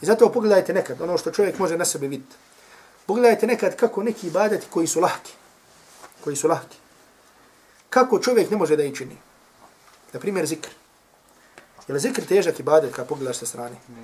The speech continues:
Da spominješ Allaha deset, petnaest minuta. Međutim, koliko puta ujutru jutarnji zikr ostaviš ga? Lijemati. Ili ne mogu. Ili ovaj zikr, ili onaj zikr. Znači, tako lahko. Znači, pogledaj, kažeš: „Subhanallah, subhanallah, subhanallah.”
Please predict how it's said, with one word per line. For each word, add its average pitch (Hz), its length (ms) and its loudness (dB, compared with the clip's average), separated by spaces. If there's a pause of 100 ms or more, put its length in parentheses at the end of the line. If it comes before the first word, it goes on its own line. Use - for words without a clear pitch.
(720)
Da 139 80 -8
spominješ 156 400 -4
Allaha 135 380 -4 (180)
deset, 151 200 0
petnaest 156 360 -2
minuta. 127 300 -16 (920)
Međutim, 190 320 -6
koliko 220 240 0
puta 165 340 -2
ujutru 196 400 -2 (260)
jutarnji 156 420 -6
zikr 175 220 -10
ostaviš - 400 -8
ga? - 60 -20 (440)
Lijemati. 151 380 -4 (540)
Ili 151 120 -4
ne 156 60 2
mogu. 131 240 -8 (880)
Ili 165 140 2
ovaj 147 240 2
zikr, 143 260 -10
ili 165 80 -6
onaj 151 180 -6
zikr. 135 220 -16 (520)
Znači, - 200 -12
tako 254 220 4
lahko. - 340 2 (680)
Znači, - 140 -18
pogledaj, 160 240 0
kažeš: 151 240 -4
„Subhanallah, - 440 -18 (180)
subhanallah, - 420 -18 (240)
subhanallah.” - 440 -20